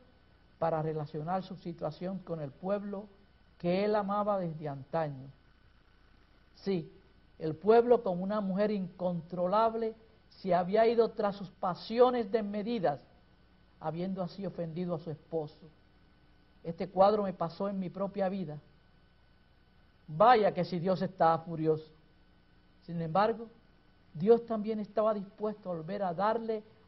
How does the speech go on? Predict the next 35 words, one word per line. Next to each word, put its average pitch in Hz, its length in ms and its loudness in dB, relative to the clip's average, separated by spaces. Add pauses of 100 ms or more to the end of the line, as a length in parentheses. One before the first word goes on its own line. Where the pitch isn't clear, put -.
una 226 320 -2
oportunidad 185 840 -8
a 180 60 -6
su 170 120 -12
esposa, 160 500 -10 (540)
o 151 80 -10
sea, 196 200 -2
el 143 100 -4
pueblo, 147 420 -4 (540)
para 175 200 -2
hacer 214 300 -2
renacer 208 460 -4
su 202 80 -6
re-, 170 260 -4 (120)
su 170 120 -4
relación 165 640 0
original. 151 520 -4 (1040)
Es 196 180 0
aquí 214 240 2
donde 202 260 2
uso, 208 480 0
uso 247 320 0
figuras 220 440 2
de 208 100 4
lenguaje 190 540 0 (380)
que 208 120 4
hacen 233 300 6
volver 208 440 8
a 262 100 4
pensar 240 480 4
que 214 100 2
la 185 120 0
salida 208 360 2
de 208 120 2
Israel 196 520 4